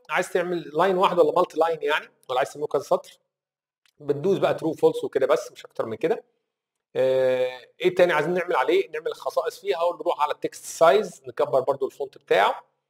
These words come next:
هختاره مثلًا هات تمنتاشر، هات أربعة وعشرين وخلاص، أربعة وعشرين اس بي. آه، و، آه، نعمل كده ري ران، نشوف كده حجمه وشكله كده بالنسبة لنا تمام ولا لأ. أدي حجم الفونت اللي هيتكتب جواه،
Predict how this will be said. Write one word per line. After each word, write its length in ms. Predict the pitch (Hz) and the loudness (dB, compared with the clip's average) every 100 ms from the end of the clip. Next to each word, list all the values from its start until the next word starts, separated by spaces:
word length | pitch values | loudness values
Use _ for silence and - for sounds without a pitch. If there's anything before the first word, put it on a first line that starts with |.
| _ _ _ | _ _ _
هختاره 320 | - - 156 151 | -8 0 4 4
مثلًا 420 | 147 156 139 135 _ - | 4 2 0 -2 _ -8
هات 220 | - - | -6 -4
تمنتاشر، 640 | 143 123 123 127 - 147 147 | -2 -2 -6 -8 -4 -2 -2
هات 120 | 170 | -2
أربعة 180 | 160 147 | 0 2
وعشرين 240 | 135 - 147 | 0 -2 -4
وخلاص، 340 | 135 170 - | 0 0 0
أربعة 220 | - 135 | -10 -6
وعشرين 420 | 135 - 135 185 - _ _ _ 135 | -6 -6 -8 -10 -10 _ _ _ -12
اس 160 | - | -10
بي. 340 | - 202 277 - _ _ _ _ - | -8 -8 -8 -16 _ _ _ _ -2
آه، 640 | 127 127 123 123 120 123 123 127 _ 123 117 - | 0 2 0 -2 -6 -16 -20 -20 _ -20 -20 -8
و، 100 | 135 | -4
آه، 960 | 156 143 147 135 123 120 117 117 120 120 _ _ _ _ _ _ - | -2 -2 -2 -2 -2 -2 -8 -12 -16 _ _ _ _ _ _ _ -4
نعمل 300 | 151 151 131 | -2 0 0
كده 220 | 160 143 | 2 2
ري 140 | 139 | 4
ران، 200 | 143 147 | 2 0
نشوف 260 | 143 - - | -2 -16 -10
كده 160 | 151 - | -6 -4
حجمه 340 | 143 139 123 | -4 -4 -6
وشكله 440 | 117 - 139 139 - | -8 -6 -8 -8 -10
كده 300 | 131 123 117 | -2 0 -2
بالنسبة 360 | 110 117 113 135 | -4 -14 -8 -6
لنا 80 | 135 | -4
تمام 280 | 123 131 | -6 -4
ولا 140 | 120 117 | -4 -4
لأ. 260 | 143 208 - _ _ _ _ _ | -6 -10 -12 _ _ _ _ _
أدي 160 | - 131 | -8 -6
حجم 240 | - 127 | -4 -2
الفونت 360 | 127 - 143 - | -4 -4 -6 -4
اللي 100 | 117 | -8
هيتكتب 300 | 107 143 131 | -6 -6 -8
جواه، 440 | 117 110 143 220 | -6 0 0 -2